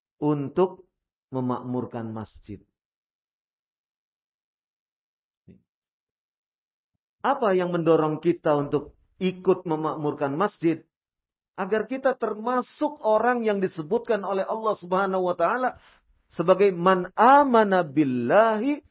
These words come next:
wal yaumil akhir". Sebagai orang yang beriman kepada Allah dan hari akhir.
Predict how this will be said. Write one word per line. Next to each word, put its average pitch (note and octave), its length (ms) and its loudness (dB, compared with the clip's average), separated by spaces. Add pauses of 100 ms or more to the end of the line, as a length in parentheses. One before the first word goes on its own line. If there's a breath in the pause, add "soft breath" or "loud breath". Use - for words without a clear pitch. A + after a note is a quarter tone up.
(120)
wal D#3 240 0
yaumil C#4+ 480 4
akhir". A#3+ 480 6 (2250)
Sebagai F#3+ 320 0
orang C4+ 240 2
yang B3 240 0
beriman A#3 720 2
kepada F3+ 320 0
Allah C#4+ 320 -2
dan G3+ 160 -6
hari G3+ 160 -6
akhir. G3+ 480 -8